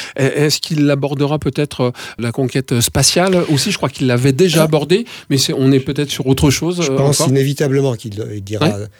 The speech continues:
Speaker 2: un mot des, euh, des, euh, missions, euh, actuelles ou, euh, disons, immédiatement envisageables, euh,
Speaker 1: On a
Speaker 2: au
Speaker 1: une Française qui est partie dans l'I S S, la,
Speaker 2: Voilà,
Speaker 1: la,
Speaker 2: c'est ça.
Speaker 1: l'alter ego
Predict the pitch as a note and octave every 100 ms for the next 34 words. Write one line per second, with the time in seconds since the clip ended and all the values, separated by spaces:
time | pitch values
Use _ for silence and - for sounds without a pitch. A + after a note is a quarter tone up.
0 | _ _ _ D3+ A2 A2 C3 C3+ C3 G#2
1 | G2 F#2 F2+ F#2 F#2 - _ _ - G#2+
2 | A2 G2+ F2+ F2+ G2+ - - A2 A2+ -
3 | - C3 B2 G#2+ F#2 F#2 F#2 F2+ - F#2
4 | - B2+ A#2+ G2 F#2+ F#2 F2 F2 F#2+ G2+
5 | G2+ A2+ G2+ G#2 A2 A2+ - A#2+ G#2+ F#2+
6 | - G2 F#2+ G2+ G2+ C#3+ F3 E3 C#3+ G#2+
7 | G2+ F#2+ F#2 F#2 G#2 G2+ _ _ - A#2+
8 | A2 G#2+ - D#3+ C3+ - C#3 - - C#3+
9 | C3+ C#3 C#3 C3+ A2+ - A#2 A2+ F2+ G2+
10 | D3+ E3+ A#2+ A2+ - C#3 D3+ D3+ D#3+ C3+
11 | C3+